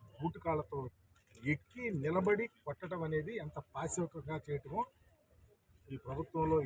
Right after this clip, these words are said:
ఏం జరుగుతూ ఉందో అర్థం చేసుకోవాలని చెప్పేసి తెలియపరుస్తా ఉన్నాం. దీనికి అంతటికీ ప్రధానమైనటువంటి కారణం రాజకీయాల్లో ఎవరైనా ఉండొచ్చు. అంబేద్కర్ గారిని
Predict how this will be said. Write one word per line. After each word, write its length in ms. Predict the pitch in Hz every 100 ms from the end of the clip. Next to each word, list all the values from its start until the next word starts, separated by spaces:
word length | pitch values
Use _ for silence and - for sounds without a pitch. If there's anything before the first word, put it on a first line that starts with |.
| 139
ఏం 80 |
జరుగుతూ 320 | 151 147 143 135
ఉందో 240 | 131 139
అర్థం 300 | 151 - 160
చేసుకోవాలని 640 | 147 143 - 123 120 120
చెప్పేసి 360 | 120 - 123 - -
తెలియపరుస్తా 540 | 151 165 - - - -
ఉన్నాం. 300 | - _ - - _ _ - - - - - - -
దీనికి 220 | 220 226
అంతటికీ 460 | 190 214 262 247 262
ప్రధానమైనటువంటి 1040 | - 185 180 233 240 226 220 208 - 170 156 -
కారణం 600 | 156 185 196 180 156 190 - - - - - - - - - -
రాజకీయాల్లో 640 | - 247 277 269 262 254 240
ఎవరైనా 380 | 220 226 233
ఉండొచ్చు. 420 | 220 196 196 - - - - _ - - - - - - - - - - - - - -
అంబేద్కర్ 500 | - 160 220 - 220
గారిని 760 | 214 214 208 202 202 202 202